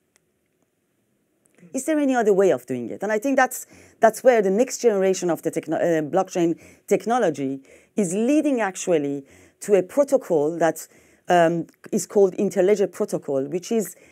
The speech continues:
connecting any kind of the networks to other networks. So is what is a disruption that a shipping container did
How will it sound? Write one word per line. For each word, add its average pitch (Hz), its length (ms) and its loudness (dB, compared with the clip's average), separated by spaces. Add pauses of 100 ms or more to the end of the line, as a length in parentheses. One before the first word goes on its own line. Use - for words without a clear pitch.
(260)
connecting 226 840 -4 (160)
any 214 300 0
kind 180 320 -2
of 165 140 -4
the 165 100 -2
networks 143 640 -4 (220)
to - 120 -4
other 143 180 2
networks. 120 640 -12 (340)
So - 160 -6
is 247 200 2
what 277 380 2 (380)
is 233 120 2
a 233 60 0
disruption 202 760 -4 (320)
that 165 400 -2
a 185 60 -6
shipping 233 440 -10
container 175 600 -4
did 131 400 -4